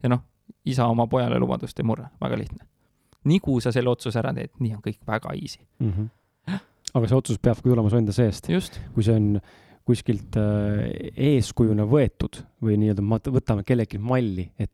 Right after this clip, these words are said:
Speaker 2: tahan ka samamoodi, aga mind tegelikult ei kõneta, siis see ei pruugi teinekord
Speaker 1: See ei
Speaker 2: töötada.
Speaker 1: pruugi, aga tegelikult on seesama, et, äh, sa kunagi ei tea, mingid asjad, noh, see, nagu sa ütlesid seal tutvustuses väga hästi, et noh, mulle ei meeldinud jooksmine. Mulle tõesti ei meeldinud, sest koolis oli jooksmine võrdub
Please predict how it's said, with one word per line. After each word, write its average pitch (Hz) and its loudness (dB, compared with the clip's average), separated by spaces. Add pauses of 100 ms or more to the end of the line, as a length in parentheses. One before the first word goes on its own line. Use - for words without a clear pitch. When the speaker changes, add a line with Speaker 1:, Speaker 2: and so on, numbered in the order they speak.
Speaker 2:
tahan 104 2
ka 123 2
samamoodi, 101 0
aga 104 2
mind 110 4
tegelikult 123 2
ei - -2
kõneta, 123 2
siis 107 0
see 120 2
ei - 0
pruugi 117 4
teinekord 104 0
Speaker 1:
See - 4
ei 110 4
Speaker 2:
töötada. - 0
Speaker 1:
pruugi, 262 2
aga 127 0
tegelikult 175 -2
on 151 -2
seesama, 165 0
et, - -2
äh, 131 -4
sa 143 -4
kunagi 185 2
ei 127 -2
tea, 190 2
mingid 147 0
asjad, 151 2
noh, 131 2
see, 160 -4
nagu 143 0
sa 139 6
ütlesid 120 -2
seal 117 2
tutvustuses 113 -2
väga 123 0
hästi, 123 -4
et - -8
noh, 127 4
mulle 151 4
ei 156 -2
meeldinud 120 0
jooksmine. 120 -2
Mulle 131 4
tõesti 160 2
ei 131 0
meeldinud, 127 -2
sest - -12
koolis 147 2
oli 127 2
jooksmine 135 2
võrdub 127 0